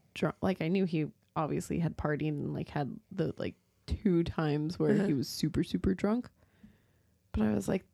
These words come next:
Speaker 1: "That's every high school student." And then when she said that, that's when I kinda started realizing, like, "Oh, he's carrying that cup around <laughs> all the time."
Speaker 2: Yeah.
Speaker 1: And,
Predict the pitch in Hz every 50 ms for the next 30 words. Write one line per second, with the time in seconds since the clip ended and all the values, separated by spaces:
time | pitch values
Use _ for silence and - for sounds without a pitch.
0 | _ _ - 240 247 240 - 285 302 302 330 302 262 220 202 185 180 - - 165
1 | 165 - - 170 156 135 135 - - - _ _ - - 190 196 190 190 185 190
2 | 190 190 - 180 170 - 165 160 - 156 160 165 - - 175 - - 170 165 160
3 | 151 156 - - 156 156 156 156 - - 151 147 147 147 147 139 135 139 143 -
4 | 151 147 143 135 143 - - - 190 190 170 - 175 - - - 175 165 165 165
5 | 165 160 151 151 - - _ _ _ _ - - - 202 202 - - 151 147 143
6 | 151 165 - - - 190 165 - - 247 - - - - - 170 202 - - -
7 | 220 226